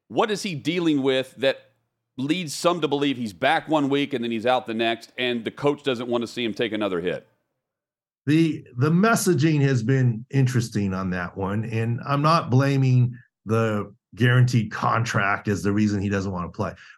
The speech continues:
Speaker 2: Rotator cuffs are tricky. A subscap strain does have to do with throwing, and it seems like Deshaun Watson honestly thought he would play week four. He did finish week three,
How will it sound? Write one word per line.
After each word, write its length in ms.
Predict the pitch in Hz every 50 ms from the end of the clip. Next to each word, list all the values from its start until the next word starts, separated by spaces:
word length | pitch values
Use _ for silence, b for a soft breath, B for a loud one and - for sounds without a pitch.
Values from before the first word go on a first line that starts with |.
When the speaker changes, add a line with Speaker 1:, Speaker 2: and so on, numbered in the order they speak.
| B -
Speaker 2:
Rotator 440 | 135 156 170 160 165 165 165 147 160
cuffs 220 | 151 143 143 143
are 100 | 147 135
tricky. 420 | 123 - - 120 - 104 107 107
A 20 | 98
subscap 600 | - - 135 143 135 131 - - 131 131 123 127
strain 360 | - - 127 127 123 120 113
does 260 | 123 131 147 160 139
have 240 | 127 127 127 135 127
to 80 | 127 123
do 160 | 117 123 123
with 180 | 120 117 117
throwing, 440 | - 123 120 113 110 107 98 98 95 98 B B B B B B
and 140 | B 139 143
it 140 | 156 151 151
seems 320 | - 175 202 214 208 170
like 240 | 156 160 160 143 127
Deshaun 400 | 143 127 123 - 147 156 151 147
Watson 360 | 139 143 147 147 143 - 139
honestly 440 | 131 127 151 185 202 - - 139 120
thought 340 | 110 - 123 123 123 113 101
he 80 | 120 120
would 160 | 113 110 110
play 220 | - 117 110 113
week 240 | 107 110 110 107 110
four. 420 | - - 117 110 107 107 107 - _ _
He 100 | - 127
did 260 | 120 143 147 139 147
finish 300 | 147 139 131 123 123 -
week 260 | 123 123 117 117 -
three, 400 | - 151 160 156 131 110 107 107